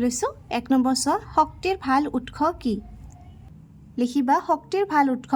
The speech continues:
হ'ল এক নম্বৰ, যিটোৱে প্ৰতি একক আয়তন বা ভৰৰ বিনিময়ত সৰহ পৰিমাণৰ কাৰ্য কৰে। দুই নম্বৰ, যিটো সহজে উপলব্ধ, সহজে আমি বিচাৰি পাওঁ, যিটোৰ সঞ্চয় আৰু পৰিবহণ সহজসাধ্য, আৰু যিটো মিতব্যয়ী,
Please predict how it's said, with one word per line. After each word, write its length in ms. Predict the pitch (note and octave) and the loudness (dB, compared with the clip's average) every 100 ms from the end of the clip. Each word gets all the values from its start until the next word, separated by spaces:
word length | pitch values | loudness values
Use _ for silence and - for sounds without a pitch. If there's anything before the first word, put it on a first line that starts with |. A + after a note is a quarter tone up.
| B3 | 2
হ'ল 140 | A#3+ F#4 G#4+ | 2 0 0
এক 140 | B3 B3+ | -2 2
নম্বৰ, 320 | B3 B3 F4 | 2 4 2
যিটোৱে 460 | F4+ C4 - E4 D#4+ G#4 - | 2 -2 -2 -2 -2 -2 -2
প্ৰতি 300 | D#4+ E4 G#4+ C4 | -2 2 2 2
একক 300 | B3+ C#4 C#4 | 0 -2 0
আয়তন 420 | B3 A#3+ A#3+ D#4 G4 | 0 0 0 0 4
বা 100 | C4+ B3+ | 2 2
ভৰৰ 320 | A#3 A#3 D4+ | 0 2 2
বিনিময়ত 680 | D#4 B3+ A#3+ A3+ A3 A#3+ A4 - - - | 2 2 2 2 2 2 0 -2 -20 0
সৰহ 260 | D4+ E4 G#4 - | 4 6 4 2
পৰিমাণৰ 420 | D4 C4+ C4 E4 | 2 4 4 2
কাৰ্য 320 | F4 A#3 G3+ F4 A4+ A#3+ | 2 2 2 -2 0 0
কৰে। 200 | G3 - - - - - - C4 | 0 -4 -16 -20 -18 -18 -6 2
দুই 120 | D4 | 4
নম্বৰ, 320 | D4+ B3+ E4+ | 4 2 0
যিটো 260 | D4 C#4 F4+ - | 2 -2 -2 2
সহজে 340 | D4+ D#4+ F4 | 2 2 0
উপলব্ধ, 520 | F4+ B3 A#3+ A3+ G3+ A3 F3 - | -2 0 0 0 -2 -4 -4 0
সহজে 300 | C#4 C#4+ D4+ | 2 2 2
আমি 160 | D4 F#4 | 0 0
বিচাৰি 420 | D4 B3+ A3+ A#3 | 0 2 0 2
পাওঁ, 200 | F#3+ - - - - - - - | -2 -4 -12 -18 -16 -18 -18 -4
যিটোৰ 380 | G#3+ C#4 C4+ G4+ G#4+ | 0 0 2 0 4
সঞ্চয় 400 | D4+ C4+ C4 D4 | 4 4 2 4
আৰু 160 | C#4+ D#4+ | 4 2
পৰিবহণ 460 | D4 C#4 C4 C4+ G4+ A4+ | 0 2 2 0 -2 0
সহজসাধ্য, 520 | C#4 C4 B3+ G3+ - - - - - - | 2 4 2 -2 -2 -8 -10 -18 -20 -2
আৰু 200 | A3 A#3+ C5+ | 0 2 -2
যিটো 300 | C#4 B3+ B3 B4+ | -2 -2 0 2
মিতব্যয়ী, 580 | C#4+ B3 C4 A3 G#3 F3+ | 2 2 0 0 0 0